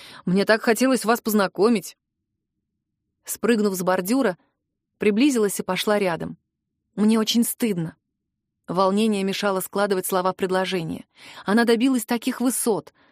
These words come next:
благодаря таланту, помноженному на многолетний труд. Конечно же. А то, что я брякнула, это всё от злости. Собралась с духом и выпалила. У меня чуть мозг не взорвался от обиды и ревности.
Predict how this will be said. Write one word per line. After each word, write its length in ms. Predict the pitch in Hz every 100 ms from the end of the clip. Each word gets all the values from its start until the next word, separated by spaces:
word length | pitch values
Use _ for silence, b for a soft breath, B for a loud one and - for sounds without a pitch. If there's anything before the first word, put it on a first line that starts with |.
| b
благодаря 440 | 185 202 220 240 240
таланту, 560 | 247 247 247 247 214
помноженному 600 | 185 185 220 240 220 214
на 80 | 214
многолетний 560 | 208 202 202 240 240 233
труд. 360 | 247 233 208 - B B
Конечно 560 | - 254 311 277 214 180
же. 220 | 170 170 b b b _ _ -
А 100 | 208
то, 120 | 262
что 160 | -
я 80 | 247
брякнула, 580 | 226 277 311 240 185 180 _ _ _ _ _ -
это 180 | 208 262
всё 200 | - 311
от 100 | 269
злости. 580 | 320 269 - - 147 - _ _ _ _ _ _ _ -
Собралась 480 | - 180 185 196
с 60 | 175
духом 340 | 185 - 196
и 40 | 185
выпалила. 520 | 185 - 165 165 - _ _ B B
У 80 | 220
меня 220 | 254 285
чуть 200 | 294 330
мозг 320 | 339 359 311 233
не 100 | 226
взорвался 540 | 226 233 233 208 214
от 100 | 214
обиды 380 | 220 254 294 208
и 220 | 202 208 B B
ревности. 720 | 247 294 277 202 175 - -